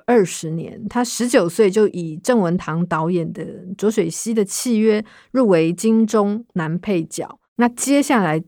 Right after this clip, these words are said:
再得奖就是《亲爱的房客》，拿到台北电影奖的影帝。那比较有趣的是，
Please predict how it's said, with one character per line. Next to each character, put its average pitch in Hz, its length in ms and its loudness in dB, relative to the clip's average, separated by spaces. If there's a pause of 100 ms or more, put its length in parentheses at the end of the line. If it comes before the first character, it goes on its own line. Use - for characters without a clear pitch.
再 233 240 4
得 156 220 -2
奖 160 320 -8
就 185 140 -2
是 170 220 -6 (280)
《亲 202 240 0
爱 180 140 2
的 160 80 -2
房 160 280 -8
客》， 175 220 -4 (460)
拿 170 180 -4
到 185 320 -2
台 165 140 -4
北 170 120 0
电 180 140 0
影 175 100 -2
奖 165 220 -6
的 - 160 -16
影 175 320 -6
帝。 208 180 -2 (640)
那 247 100 2 (160)
比 208 120 4
较 285 160 6
有 180 260 6
趣 262 300 0
的 175 100 4
是， 196 300 2